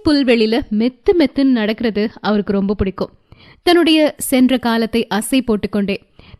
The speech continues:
டிராஃபிக் பயம் இல்லாமல் உத்தமமான தனிமையில நடக்கலாம். நடந்து போயிட்டே இருந்தாரு. என்னைக்கும் போல மாலை வேளை, என்னைக்கும் போல மணி ஐந்து பதினெட்டு, என்னைக்கும் போல கழுத்தை சுத்தி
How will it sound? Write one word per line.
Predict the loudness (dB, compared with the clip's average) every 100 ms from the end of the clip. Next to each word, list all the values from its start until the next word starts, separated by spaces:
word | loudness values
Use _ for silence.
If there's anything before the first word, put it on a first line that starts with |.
| 0
டிராஃபிக் | 2 2 0 -2 -2
பயம் | 0 0 0
இல்லாமல் | 0 -2 -2 -2 -6 -10 -2
உத்தமமான | -2 0 -2 2 2 2 2 0
தனிமையில | 0 2 2 0 -2 -4
நடக்கலாம். | -4 -4 -4 -4 -6 -8 _ _ _ -20 -8
நடந்து | 0 2 4 2 0
போயிட்டே | 0 2 0
இருந்தாரு. | 0 -4 -6 -8 -18 _ _ _ _ 0
என்னைக்கும் | 2 2 2 2
போல | 2 2 0 -4 -4
மாலை | -2 0 0 0
வேளை, | -2 -2 -4 -10 _ _ -20 -20 _
என்னைக்கும் | 2 2 2 2 2
போல | 2 2 0 -6
மணி | -4 0 0 -2 -2
ஐந்து | -2 0 0
பதினெட்டு, | -2 -4 -2 -4 -6 -12 -16 _ -20 -20 -20 _
என்னைக்கும் | 2 2 2 2 2
போல | 2 2 0
கழுத்தை | -4 -2 0 0
சுத்தி | 0 -2 0 -2